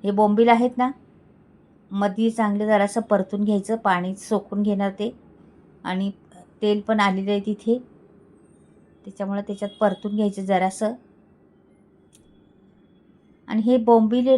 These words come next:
टाकण्याचं कारण, अं, मैत्रिणींनो, अं, हे बोंबील सुकले पाहिजे त्याच्यात मधीच असे, नंतर मग हे मिक्स करायचे असं. आणि काय, टमाटर घातल्याचं कारण ना, नाही घातला टमाटा तरी चालला असता, पण काय होतं,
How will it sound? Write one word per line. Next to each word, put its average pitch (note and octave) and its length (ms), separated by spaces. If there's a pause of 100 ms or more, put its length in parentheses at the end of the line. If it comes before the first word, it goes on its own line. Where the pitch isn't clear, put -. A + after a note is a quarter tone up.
टाकण्याचं A3+ 500
कारण, A3 440
अं, G#3+ 380
मैत्रिणींनो, A3+ 580 (540)
अं, G3 280
हे G3+ 220 (240)
बोंबील G#3 360
सुकले A3+ 400
पाहिजे A3 340 (500)
त्याच्यात G3+ 340
मधीच G3 300
असे, G#3+ 300 (320)
नंतर G3+ 320
मग A#3 180 (500)
हे G#3 100
मिक्स G3 340
करायचे D#3+ 340
असं. D#3 200 (400)
आणि A3+ 380
काय, A#3+ 380 (320)
टमाटर A#3+ 360
घातल्याचं A#3+ 500
कारण A3+ 300
ना, A3+ 200 (100)
नाही G#3+ 260
घातला A#3 300
टमाटा A3 380
तरी A#3 140
चालला G#3+ 340
असता, A3 260 (440)
पण A#3 120
काय C4 200
होतं, C4 260